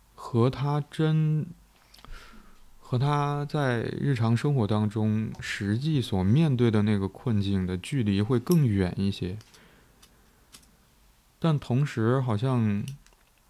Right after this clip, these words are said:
这个距离的远也为提问者腾出了一个他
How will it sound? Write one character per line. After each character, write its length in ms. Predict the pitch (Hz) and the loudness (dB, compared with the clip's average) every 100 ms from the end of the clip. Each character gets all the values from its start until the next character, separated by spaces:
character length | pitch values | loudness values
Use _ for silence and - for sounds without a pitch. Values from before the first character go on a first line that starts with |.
| _ _ _ _ _ _ _ - - | _ _ _ _ _ _ _ -18 -2
这 160 | 165 | 0
个 160 | 135 120 | 2 0
距 300 | - 165 147 | 0 2 4
离 240 | 110 104 | 4 4
的 140 | 135 131 | 4 4
远 580 | 104 92 90 95 92 | 4 2 0 -2 0
也 160 | 98 95 | 2 2
为 320 | 110 156 135 - _ _ _ | 2 2 0 -4 _ _ _
提 300 | - - 104 | -18 -6 2
问 260 | 113 147 123 | 4 6 4
者 240 | 101 90 87 | 4 0 -2
腾 360 | - - 92 | -6 -6 -2
出 240 | 104 - 165 | -2 0 2
了 140 | 156 | 2
一 240 | 98 92 104 | 0 -2 -2
个 180 | 110 | 0
他 320 | 101 - 131 | -2 -4 -4